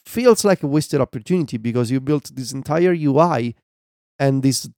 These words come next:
tokens feature for getting refined search results, but then they're gone forever. You, you cannot save them for future reference. They're not, they're not even suggested to you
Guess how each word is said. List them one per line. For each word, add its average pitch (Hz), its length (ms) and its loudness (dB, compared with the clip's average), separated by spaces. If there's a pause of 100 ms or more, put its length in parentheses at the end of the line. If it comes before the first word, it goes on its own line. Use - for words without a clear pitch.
(160)
tokens 170 720 2
feature 135 560 -2
for 120 880 0 (560)
getting 139 480 2
refined 170 680 0
search 151 280 -2
results, 113 420 -2 (720)
but - 160 2
then 131 120 4
they're 120 120 4
gone 110 220 2
forever. 110 520 -6 (160)
You, 123 200 -2
you 151 200 -4
cannot 123 360 2
save 117 220 0
them 107 160 -2
for - 200 -10
future 113 400 -4
reference. 110 520 -8
They're 127 200 2
not, 127 320 -2
they're 135 160 2
not 160 240 2
even 143 260 0
suggested 117 760 -4
to - 100 -10
you 110 240 -2